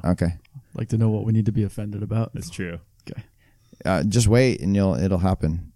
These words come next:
Speaker 1: Um, any, any other news roundup of the world of cycling for you guys?
Speaker 2: Uh, Pine Flat was canceled. Did
Speaker 1: Pine
Speaker 2: we
Speaker 1: Flat?
Speaker 2: mention that?
Speaker 1: That's right.
Speaker 2: So,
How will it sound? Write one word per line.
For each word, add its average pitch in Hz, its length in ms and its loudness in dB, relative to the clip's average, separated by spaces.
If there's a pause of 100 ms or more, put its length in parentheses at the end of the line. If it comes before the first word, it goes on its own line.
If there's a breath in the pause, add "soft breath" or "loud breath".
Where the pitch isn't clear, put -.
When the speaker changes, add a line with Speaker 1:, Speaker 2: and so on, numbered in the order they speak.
(100)
Speaker 1:
Um, 85 360 2 (600 loud breath)
any, 135 340 6
any 139 180 6
other 135 140 6
news 123 280 8
roundup 120 460 2
of 107 60 -4
the 110 100 0
world 113 240 2
of 101 100 0
cycling 117 640 2
for - 80 -10
you 113 100 -4
guys? 123 380 -8 (1040)
Speaker 2:
Uh, 117 320 4 (460)
Pine 143 260 4
Flat 135 240 -2
was 117 120 -4
canceled. 139 520 -2
Did - 260 -12
Speaker 1:
Pine 98 140 4
Speaker 2:
we 120 60 -2
Speaker 1:
Flat? 104 100 4
Speaker 2:
mention 113 160 2
that? 107 200 -6
Speaker 1:
That's 107 220 2
right. 107 180 2 (580)
Speaker 2:
So, - 140 -16